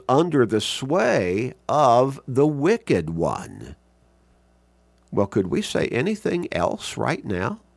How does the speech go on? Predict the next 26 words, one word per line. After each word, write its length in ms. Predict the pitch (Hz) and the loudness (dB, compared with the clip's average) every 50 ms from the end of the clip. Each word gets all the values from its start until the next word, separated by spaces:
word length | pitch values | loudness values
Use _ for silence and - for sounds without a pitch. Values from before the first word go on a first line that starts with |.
| _ _ _ - | _ _ _ -4
when 180 | - 120 113 98 | -2 -2 0 0
we 140 | 104 123 | 0 -2
look 260 | 143 131 123 135 - 139 | 0 0 -2 -2 0 2
all 200 | 127 127 131 123 | 2 2 2 2
around 420 | 101 82 87 87 98 113 143 165 | 0 0 0 0 0 -2 -2 -2
us 380 | 214 226 220 - - - - _ _ _ _ _ _ _ _ _ _ _ _ _ _ _ _ _ _ _ _ - | -4 -6 -6 -10 -14 -14 -16 _ _ _ _ _ _ _ _ _ _ _ _ _ _ _ _ _ _ _ _ -6
as 220 | - 110 127 135 - | -2 0 0 0 0
to 400 | - 147 131 123 117 107 104 - - _ _ _ _ | 0 2 4 4 4 2 0 -4 -10 _ _ _ _
the 220 | - - 107 110 104 | -12 -4 0 0 0
world 640 | 95 90 95 104 117 143 165 185 196 196 185 180 170 165 _ _ _ _ _ _ - | 2 2 0 2 2 4 4 4 2 0 -2 -8 -10 -12 _ _ _ _ _ _ -20
<laughs> 380 | 208 - - - - - - - _ _ _ _ _ _ - - _ _ _ - _ - | -20 -16 -12 -10 -8 -8 -8 -10 _ _ _ _ _ _ -20 -20 _ _ _ -16 _ 0
in 200 | 127 131 123 120 | 2 2 4 4
a, 380 | 113 107 101 98 95 87 82 _ _ _ _ _ _ _ _ - 147 - - - - - - _ - | 4 4 4 2 2 0 -2 _ _ _ _ _ _ _ _ -20 -20 -20 -20 -20 -20 -20 -20 _ -10
you 160 | - 120 113 110 | -4 0 2 2
know, 120 | 101 101 | 2 0
in 180 | - 123 113 104 | 0 0 0 0
a 60 | 101 | -2
graphic 560 | 85 92 95 110 139 147 - - 120 - - | -2 0 0 2 0 0 0 -2 -4 -4 -4
kind 360 | - 135 127 135 139 143 135 | -2 0 0 2 2 0 2
of, 320 | 117 98 92 90 92 110 147 _ - _ - | 2 0 0 0 -4 -10 -16 _ -20 _ -6
of 140 | - 98 95 | -6 -4 0
descriptive 640 | 90 95 - - - - 156 170 - - 139 113 101 | 0 -2 -2 -2 -2 0 0 0 0 0 0 0 0
sense, 440 | - - - 123 131 160 180 - - | 0 0 0 2 2 2 0 -2 -6
being 340 | - 110 120 139 143 127 - | -2 0 2 2 2 0 0
on 240 | - 110 110 107 104 | -2 -2 0 0 -2
fire 800 | 98 - - - 101 80 87 104 147 160 185 202 220 240 240 - | -6 -8 -6 -4 -2 0 0 0 0 0 -2 -2 -4 -4 -8 -10